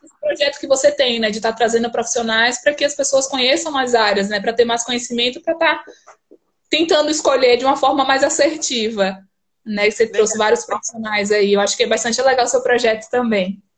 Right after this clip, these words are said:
Speaker 2: <laughs> Tá bom, gente, eu agradeço muito vocês que ficaram aqui com a gente. Um beijo grande e até
Speaker 1: Beijo.
Speaker 2: agora o Dani Convida de agosto. <laughs> Valeu,
Speaker 1: E qualquer
Speaker 2: Gabi.
Speaker 1: coisa,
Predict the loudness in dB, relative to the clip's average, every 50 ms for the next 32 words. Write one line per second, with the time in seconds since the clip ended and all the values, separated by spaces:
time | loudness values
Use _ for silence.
0 | _ _ _ _ _ _ _ _ _ _ _ _ -20 -18 -16 -14 -16 -16 -16 -18
1 | -20 _ _ _ -18 -12 -12 -10 -12 -12 -12 -2 -2 -2 0 0 -4 -6 -4 -6
2 | -6 -4 -4 -2 -2 -4 -2 0 -2 0 0 -2 -4 -4 -8 -8 -6 -6 -2 -2
3 | -2 0 0 -4 -4 -4 -10 -12 -10 -2 0 2 2 2 0 -4 -10 -6 -4 -4
4 | -4 -2 -4 -6 -6 -6 -8 -10 -12 -12 -12 -14 -14 -14 -14 _ _ _ _ _
5 | -14 -12 -4 -2 -2 -2 -2 -4 -6 -4 -2 -2 -2 -4 -6 -10 -12 -14 -14 _
6 | _ _ _ -6 -6 -6 -6 -6 -10 _ _ _ _ -12 -8 -8 -8 -8 -10 _
7 | _ _ _ _ -4 -4 -4 -2 0 0 2 4 6 6 6 6 4 2 0 -2
8 | -2 -2 -4 -4 -4 -4 -4 -4 -4 -8 -12 -6 -4 -4 -4 -4 -4 -2 -2 -2
9 | -2 -4 -6 -8 -6 -8 -12 -16 -12 -12 -12 -12 -12 -8 -8 -8 -6 -6 -10 -12
10 | -12 _ _ _ _ _ _ _ 0 2 4 4 6 4 4 4 2 0 0 -2
11 | -4 -6 -6 -12